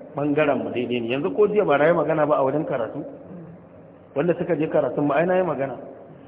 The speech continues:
kan maganan azumin arfan nan da ake ta rikici ran asabar za a yi ko ba za a yi ba. Karatun nan mun yi sha'awa tara a kofar gidana akan ahkamu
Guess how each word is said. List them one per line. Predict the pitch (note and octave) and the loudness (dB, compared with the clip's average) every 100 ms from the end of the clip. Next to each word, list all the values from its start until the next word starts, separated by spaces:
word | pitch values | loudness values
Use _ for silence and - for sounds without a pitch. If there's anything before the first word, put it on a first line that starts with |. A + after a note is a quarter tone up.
| - | 0
kan | E3+ | 2
maganan | E3+ D3+ D#3+ D3+ | 4 4 4 2
azumin | D3 C#3+ D3+ C#3 | 0 0 0 0
arfan | C3+ C#3 C#3+ | -2 -2 0
nan | C3+ | -2
da | C3+ | -4
ake | C3+ C3+ | -6 -6
ta | D3+ | -4
rikici | C3 - - A#2+ | -6 -6 -10 -2
ran | C3+ C#3+ | -2 -2
asabar | C#3 C#3 C3 A2 - - - A#2+ | -4 -4 -4 -6 -10 -16 -16 -6
za | A#2+ D3+ D#3 | 2 2 2
a | |
yi | C3 A#2 | -2 -4
ko | D3 | -4
ba | B2 | -4
za | A#2+ G#2 | -4 -6
a | |
yi | G2 | -8
ba. | - - - - - - | -12 -14 -18 -20 -20 -6
Karatun | C#3+ D#3+ D#3 G#3+ | 2 4 2 0
nan | F#3+ | 0
mun | E3+ F3+ F#3 | 0 -2 -2
yi | F3 | -4
sha'awa | - E3 E3 C3+ - - - | -2 2 2 2 -4 -10 -2
tara | D#3+ D#3 C#3 | 0 2 -2
a | B2+ | -4
kofar | D#3 D3 A#2+ | -4 -2 -4
gidana | A#2 A2+ A2 A#2 A#2+ | -4 -4 -4 -8 -8
akan | B2 E3 | -6 -4
ahkamu | D3+ A#2+ D3 C#3+ | -4 -2 0 0